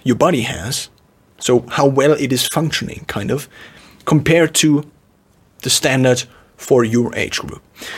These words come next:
This means now that your biological age can be higher or lower than your actual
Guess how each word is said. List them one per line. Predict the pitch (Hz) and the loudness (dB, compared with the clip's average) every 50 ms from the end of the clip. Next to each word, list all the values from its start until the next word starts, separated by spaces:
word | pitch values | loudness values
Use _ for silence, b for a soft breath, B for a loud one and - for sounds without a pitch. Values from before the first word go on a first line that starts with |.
| B B B | B B B
This | 147 143 156 | 0 2 4
means | 180 190 190 175 143 | 4 4 4 4 4
now | - - 240 165 160 - _ _ _ _ _ _ _ _ _ _ _ _ _ - - - - | 2 0 0 -2 -4 -8 _ _ _ _ _ _ _ _ _ _ _ _ _ -20 -8 0 2
that | 156 143 - - - - _ _ _ _ _ - | 2 2 0 -4 -20 -20 _ _ _ _ _ -4
your | - 131 135 | 0 0 2
biological | 135 165 160 156 147 143 156 202 214 208 175 - - 107 - - _ - | 2 4 4 4 4 4 4 4 2 0 -2 -4 -4 -6 -6 -8 _ -10
age | - 117 110 135 - - - - - | -8 -6 -6 -4 -6 -6 -8 -8 -10
can | - - 139 139 131 123 | -6 -4 -2 -2 0 0
be | 131 113 107 | 0 0 0
higher | - - - 190 151 120 117 110 117 - 147 - _ _ _ - | 0 0 2 2 4 2 2 2 0 -4 -6 -10 _ _ _ 0
or | 120 120 120 | 2 4 6
lower | 120 123 139 160 151 127 110 110 135 147 - _ _ | 6 6 6 6 4 2 0 -4 -6 -8 -10 _ _
than | - 120 123 | -8 -6 -4
your | 127 123 - | -4 -4 -4
actual | - 131 127 - - 139 131 127 127 | -6 -8 -8 -6 -4 -4 -4 -6 -8